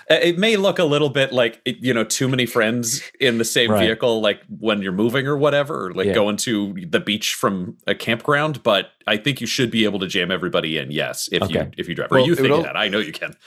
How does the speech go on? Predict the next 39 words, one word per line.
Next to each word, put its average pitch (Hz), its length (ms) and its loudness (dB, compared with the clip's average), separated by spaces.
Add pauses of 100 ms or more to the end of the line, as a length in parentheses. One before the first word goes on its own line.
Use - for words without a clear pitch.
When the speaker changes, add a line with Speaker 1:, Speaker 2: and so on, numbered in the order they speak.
(240)
Speaker 3:
It 135 80 6
Speaker 2:
Yeah, 139 40 6
Speaker 3:
also 165 200 2
Speaker 2:
yeah. 151 60 0
Speaker 3:
seemed 151 200 0
to 120 100 0
me, 107 380 0
and 104 140 -2
I 101 40 2
mean, 101 280 -2
we 107 100 -4
can 98 180 -2
talk 98 260 0
this - 120 -10
out 90 100 2
if 80 60 -8
you 90 80 -8
want 78 180 -8
to, 78 120 -2
but 80 100 -2
I 78 40 -2
think 82 180 -8
this - 180 -4
would 80 80 -6
be 82 60 -2
a 80 40 0
pretty, 80 300 -4 (140)
uh, 78 200 2
fast 73 400 -2
chat. 80 360 0 (160)
But 85 320 0 (640)
if 110 160 2
we're 127 100 2
gonna 139 180 2
nuke 98 480 -2 (220)
the 98 80 0
warehouse 87 500 0
from 78 220 -8
space, - 640 -2